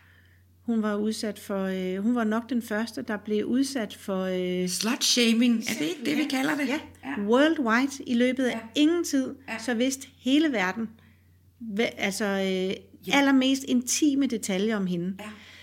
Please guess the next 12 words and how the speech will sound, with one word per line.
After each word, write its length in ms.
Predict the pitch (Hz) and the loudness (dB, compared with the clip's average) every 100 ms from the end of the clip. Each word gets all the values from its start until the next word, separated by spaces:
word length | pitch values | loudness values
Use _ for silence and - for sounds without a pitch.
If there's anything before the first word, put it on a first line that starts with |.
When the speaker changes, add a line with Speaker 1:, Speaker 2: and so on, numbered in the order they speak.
| - - - _ _ | -20 -20 -20 _ _
Speaker 1:
Og, 300 | - 220 208 | 0 2 2
øh, 60 | 202 | 4
hun 140 | 220 269 | 4 4
gik, 160 | 269 269 | 2 -2
hun 380 | - 202 240 247 | -8 -2 2 2
var 240 | 220 202 202 | 2 0 0
meget 280 | 190 208 | 0 0
tæt 180 | 214 196 | -2 -6
på 100 | 202 | -6
at 80 | 190 | -6
begå 180 | 185 175 | -6 -6
selvmord, 480 | 180 180 180 190 | -6 -6 -6 -8